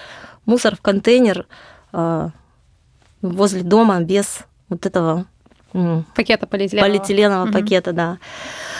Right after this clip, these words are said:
Speaker 1: Вот. Что еще, от чего можно еще отказаться? Отказаться от одноразовых, а, предметов ухода,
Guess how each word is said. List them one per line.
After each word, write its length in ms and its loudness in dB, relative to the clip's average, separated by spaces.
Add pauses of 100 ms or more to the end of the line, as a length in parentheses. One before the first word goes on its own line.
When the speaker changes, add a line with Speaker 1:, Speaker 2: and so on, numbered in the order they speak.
(400)
Speaker 1:
Вот. 300 4
Что 240 4
еще, 400 4
от 100 2
чего 280 2
можно 280 6
еще 300 2
отказаться? 680 0
Отказаться 760 2
от 120 0
одноразовых, 880 2 (380)
а, 460 2 (240)
предметов 560 4
ухода, 600 -2